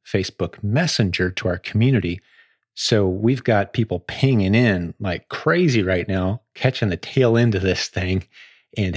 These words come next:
it, welcome to those people who are jumping in, hearing this. And I wanna encourage them, hey, yeah, check out the podcast episode when it comes out or listen to the video recording. Multiple ways to consume the content this evening. That's what we're doing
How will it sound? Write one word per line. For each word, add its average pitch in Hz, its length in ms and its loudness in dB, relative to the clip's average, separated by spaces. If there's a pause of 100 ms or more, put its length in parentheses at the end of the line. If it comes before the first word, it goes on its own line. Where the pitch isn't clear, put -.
it, 123 100 -2
welcome 107 420 2
to 101 100 -2
those 92 200 -2
people 95 220 -2
who 92 80 0
are 90 80 0
jumping 98 320 0
in, 92 220 0
hearing 110 320 0
this. 92 200 -4 (320)
And 104 60 0
I 107 40 4
wanna 110 80 6
encourage 113 320 2
them, 131 340 2
hey, 156 100 2
yeah, 110 180 2
check 123 240 0
out 135 100 0
the 117 60 -12
podcast 123 440 0
episode 117 320 0
when 110 100 0
it 110 80 -10
comes 107 220 2
out 110 200 2
or 98 140 2
listen 101 300 0
to 104 80 -2
the 104 40 4
video 107 280 4
recording. 107 420 0 (300)
Multiple 180 560 4
ways 156 340 4
to - 100 -4
consume 131 600 2
the 123 80 2
content 117 640 0
this - 220 -6
evening. 82 340 -4
That's 107 260 0
what 120 80 -2
we're 104 120 0
doing 98 340 2